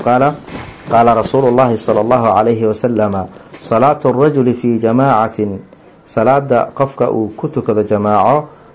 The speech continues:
"tudaccafu ala salaatihi fi baytihi." waa la laalaabaa. Salaada uu jamaacada ku tukaday,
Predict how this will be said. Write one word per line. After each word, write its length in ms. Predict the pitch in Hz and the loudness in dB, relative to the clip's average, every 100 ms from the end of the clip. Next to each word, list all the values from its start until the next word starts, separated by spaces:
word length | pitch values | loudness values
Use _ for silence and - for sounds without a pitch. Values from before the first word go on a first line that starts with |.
| - | -10
"tudaccafu 680 | 127 131 151 - 120 123 120 | -4 0 0 0 -2 0 0
ala 260 | 85 113 110 | 2 2 0
salaatihi 640 | - 113 131 127 107 104 | 0 0 0 -2 -6 -6
fi 180 | 104 110 | -4 -4
baytihi." 600 | 127 131 120 98 95 92 - - - - | 0 0 -2 -8 -8 -8 -10 -18 -20 -6
waa 360 | 113 110 107 95 | 0 2 2 2
la 120 | 107 101 | 0 -2
laalaabaa. 540 | 98 95 98 104 120 | 0 0 0 2 0
Salaada 680 | 120 117 131 135 127 131 - | 0 0 0 2 2 2 0
uu 60 | 110 | 0
jamaacada 340 | 113 120 131 | 0 0 0
ku 140 | - | -2
tukaday, 520 | 143 120 120 110 123 | -4 -4 -2 0 0